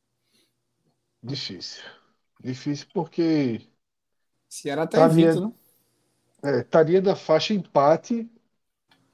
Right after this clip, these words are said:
Speaker 1: Teria que ver lá empate São Paulo devolvendo. É a única que dá, mas deve tá pagando muito pouco isso.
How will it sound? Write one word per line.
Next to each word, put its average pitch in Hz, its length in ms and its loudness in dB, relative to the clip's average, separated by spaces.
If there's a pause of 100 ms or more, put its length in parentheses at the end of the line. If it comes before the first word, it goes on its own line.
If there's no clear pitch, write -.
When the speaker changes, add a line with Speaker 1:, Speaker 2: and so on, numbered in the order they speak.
(120)
Speaker 1:
Teria 190 240 6
que 190 80 -10
ver 185 140 4
lá 185 140 4
empate 190 420 2
São 214 160 -2
Paulo 190 280 4
devolvendo. 131 680 -2 (2000)
É 123 80 -4
a 120 60 -2
única 143 340 0
que 160 100 0
dá, 120 200 2
mas 120 120 0
deve 131 140 0
tá 143 100 -4
pagando 131 280 0
muito 151 180 -2
pouco 110 380 -2
isso. - 360 -10